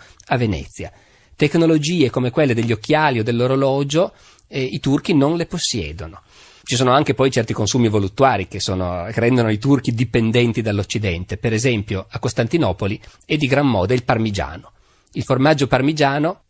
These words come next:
che allora peraltro da noi si chiamava piacentino, quindi né parmigiano né reggiano, ma piacentino, era adorato a Costantinopoli e ne arrivavano enormi carichi per i palazzi dei pascià.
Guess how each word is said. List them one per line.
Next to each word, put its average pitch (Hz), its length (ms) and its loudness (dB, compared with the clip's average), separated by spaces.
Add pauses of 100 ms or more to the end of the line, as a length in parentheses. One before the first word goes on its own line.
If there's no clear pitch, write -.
che 123 100 -6
allora 117 280 0
peraltro 113 420 0
da 104 100 -4
noi 110 140 -2
si 110 100 -6
chiamava 101 300 -2
piacentino, 98 960 -2
quindi - 260 -16
né 113 140 0
parmigiano 107 520 0
né 95 120 0
reggiano, 78 440 -4
ma 71 140 -6
piacentino, 92 720 -4 (360)
era 147 260 2
adorato 175 600 0
a 101 60 -6
Costantinopoli 120 920 -4
e 143 140 -2
ne 139 120 2
arrivavano 156 400 0
enormi 156 400 4
carichi 92 500 -6
per 98 140 -4
i 101 60 -4
palazzi 92 360 -2
dei 90 180 -4
pascià. - 380 -10